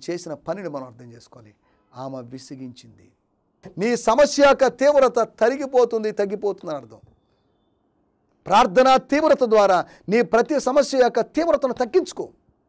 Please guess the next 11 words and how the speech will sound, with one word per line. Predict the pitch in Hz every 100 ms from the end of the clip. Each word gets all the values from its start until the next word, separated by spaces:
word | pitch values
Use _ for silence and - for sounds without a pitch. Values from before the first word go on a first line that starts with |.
| _ _ _ _ _ _ _ _ _ _ _ _ _ _ _ _ _ _ _ _ _ _ _ _
ఇంపాసిబుల్ | 226 247 302 262 277 285 277
అన్నదాన్ని | 269 254 262 254
కూడా, | 240 233 196 131 _ _ 180
ఇంపాసిబుల్ | 233 277 277 240 277 277
ముందు | 269 269 269
ఉన్నటువంటి | 269 254 277 - 240
"I | 277 294
am" | 254 - _
అనేదాన్ని | 208 247 247 240
తీసేసేయ్, | 294 277 262 202 113 _ _ _ -
తొలగించేసేయ్, | 302 311 254 214 185